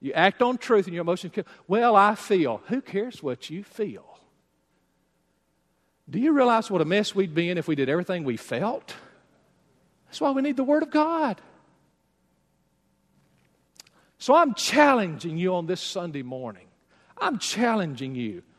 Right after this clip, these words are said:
like I'm challenging me. Lord, another step of faith that Grace Life Church of the Shoals might be an instrument in your hands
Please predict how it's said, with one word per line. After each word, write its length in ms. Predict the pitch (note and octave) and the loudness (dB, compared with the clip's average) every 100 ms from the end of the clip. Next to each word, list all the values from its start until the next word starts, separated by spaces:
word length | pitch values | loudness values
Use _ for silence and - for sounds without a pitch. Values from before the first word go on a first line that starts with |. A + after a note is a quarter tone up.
| _ _ - | _ _ 0
like 180 | A#3+ C4+ | 2 4
I'm 140 | D#4 | 2
challenging 720 | A3+ - D4+ C#4+ A#3 F#3 E3+ E3+ | 2 2 4 4 2 -2 -6 -4
me. 400 | F3+ B2+ F#2+ _ _ _ _ _ _ _ | -4 -6 -8 _ _ _ _ _ _ _
Lord, 400 | G3 C#4 C#4 G#3+ - _ _ _ _ _ _ | 0 2 2 0 -12 _ _ _ _ _ _
another 400 | B2+ C3 G3+ B3+ | -12 -4 0 0
step 360 | A3 - G#3+ G#3+ | -2 0 0 0
of 80 | G#3 | -8
faith 640 | - D3+ A#2+ - - - _ _ _ | -2 -2 -2 -8 -20 -20 _ _ _
that 160 | - - | -16 -12
Grace 420 | E3+ B3 C4+ - | -2 0 0 -2
Life 260 | G#3 G#3 - | -2 -2 -4
Church 280 | - F#3 F#3 | -6 -6 -4
of 60 | |
the 60 | E3 | -8
Shoals 400 | - F#3 D3+ F3 | -4 -2 -2 -2
might 260 | G#3 A#3+ | 0 0
be 120 | F#3+ F#3 | -2 -4
an 100 | F3 | -4
instrument 580 | G#3 A3+ - G#3 F#3+ | -6 -6 -6 -4 -2
in 100 | D#3+ | -2
your 140 | D#3+ F3 | 0 0
hands 500 | E3+ E3 C3+ C3+ | 0 -2 -4 -6